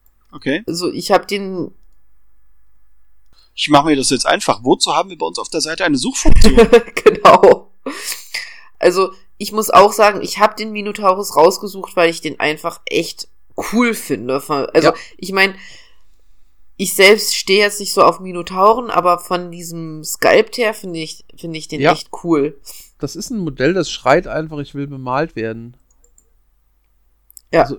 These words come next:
Speaker 3: ich, ich bin überhaupt kein Fan von Tiermenschen und so, aber der ist einfach
Speaker 1: So, also die Metropolis-Dame
Speaker 3: krass.
Speaker 1: ist offenbar nicht von denen, weil die taucht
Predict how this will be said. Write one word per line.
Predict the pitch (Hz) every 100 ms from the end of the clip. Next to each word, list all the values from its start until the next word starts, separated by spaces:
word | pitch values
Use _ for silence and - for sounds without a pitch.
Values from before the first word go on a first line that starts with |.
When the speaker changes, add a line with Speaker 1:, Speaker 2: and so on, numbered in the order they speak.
| -
Speaker 3:
ich, | - -
ich | 143 -
bin | - 170 175
überhaupt | 160 147 165 -
kein | - 185 170
Fan | - 170 202
von | 175 156
Tiermenschen | 180 190 180 143 143
und | - 127
so, | 135 -
aber | 139 139 - _ _ _ _ _ _ _ _ _ _ _ _ _
der | 101
ist | -
einfach | 131 139
Speaker 1:
So, | - - 143
also | 135
die | 165
Metropolis-Dame | 170 160 - 165 175 254 220 - 196 196
Speaker 3:
krass. | 196 -
Speaker 1:
ist |
offenbar | - 185 143
nicht | 127 185 - -
von | - 135
denen, | 127 127 165 226
weil | 147
die |
taucht | - 165 -